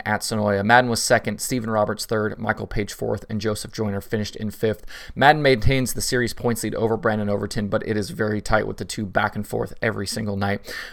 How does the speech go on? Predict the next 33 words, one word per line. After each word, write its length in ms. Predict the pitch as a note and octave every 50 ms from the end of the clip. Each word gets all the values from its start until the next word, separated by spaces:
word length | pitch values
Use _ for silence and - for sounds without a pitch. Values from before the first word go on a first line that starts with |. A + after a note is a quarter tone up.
| -
Uh, 120 | - G#2+ G#2+
the 80 | G#2+
Southern 280 | G#2 - D3 B2+ C3 B2
Nationals 400 | A#2+ A#2 A2+ - - A#2 G#2 G#2
move 180 | A2+ A2+ A2+ -
to 80 | -
Needmore 340 | A2 A2 A2 G2+ G#2+ G#2+ G#2+
Speedway 340 | - - A#2+ A2+ G2+ A2 G#2
tonight 300 | - - A2+ G#2+ F2 -
for 120 | - A2
more 200 | A2 G#2 G2+ G#2+
than 220 | G2 - G#2+ G2+ G2+
ten 220 | - - A2 G3+
thousand 380 | - G#2 G#2 G#2 G2+ G#2 G#3 G3
to 100 | - G2+
win. 240 | G#2 G2+ G2 G2
You 80 | G2 G#2
can 120 | - G#2+
watch 240 | G#2 G2+ G2+ G2+ - -
all 220 | - A2 A2 A2
of 100 | G#2 F#2
the 120 | - -
action 320 | - G#2+ G#2 - - A2 G2+
there 180 | G#2 G#2 G#2
live 320 | G#2 G2+ G2+ G2 G2 G2 -
on 200 | - G#2+ G#2 G2+
Dirt 180 | F#2+ G#2 G#2 G#2
on 140 | G2+ G2+ G2+
Dirt 260 | G2+ G#2 G#2 G#2 - -
and 240 | G#2+ G#2 G2+ G2+
Flow 200 | - - A#2 G#2+
Racing. 440 | G2+ G2+ A2 A2+ G#2+ - A2 G#2+ G#2+ - - - - - - - -
Uh, 160 | - - -